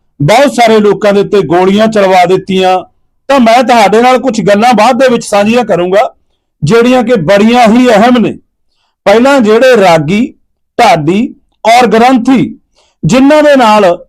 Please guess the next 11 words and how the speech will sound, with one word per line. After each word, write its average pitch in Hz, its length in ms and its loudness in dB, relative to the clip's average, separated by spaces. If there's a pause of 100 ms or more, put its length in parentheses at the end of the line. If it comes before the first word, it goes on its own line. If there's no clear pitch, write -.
(160)
ਜ਼ੁਲਮ 262 480 0
ਕੀਤਾ 190 300 -2
ਇਸ 170 240 -2
ਪਰਿਵਾਰ 160 560 0
ਨੇ, 196 240 -4 (460)
ਉਹ 214 260 2
ਰਾਗੀ, 190 580 0
ਉਹ 208 120 0
ਢਾਡੀ, 160 460 0
ਉਹ 208 160 0
ਗ੍ਰੰਥੀ 214 640 -2